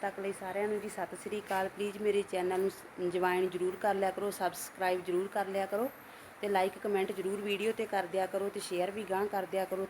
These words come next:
Thank you ਜੀ ਸਾਰਿਆਂ ਦਾ, ਬਹੁਤ ਬਹੁਤ ਧੰਨਵਾਦ ਹੈ ਜੀ। ਠੀਕ ਹੈ ਜੀ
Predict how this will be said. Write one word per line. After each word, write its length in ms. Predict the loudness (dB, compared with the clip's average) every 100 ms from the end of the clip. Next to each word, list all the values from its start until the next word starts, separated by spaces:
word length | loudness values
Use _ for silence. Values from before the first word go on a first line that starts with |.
| -2
Thank 280 | -2 -2 -4
you 100 | -4
ਜੀ 120 | -4
ਸਾਰਿਆਂ 400 | -2 2 4 4
ਦਾ, 180 | 2 -2 -8 -18 -20 -8
ਬਹੁਤ 260 | 0 0 0
ਬਹੁਤ 280 | 0 -2 0
ਧੰਨਵਾਦ 480 | 0 2 2 2 2
ਹੈ 60 | 0
ਜੀ। 140 | -2 -6 -14 -18 -20 -20 -20 -18 -20 -10
ਠੀਕ 280 | -6 -2 2
ਹੈ 100 | 2
ਜੀ 160 | 0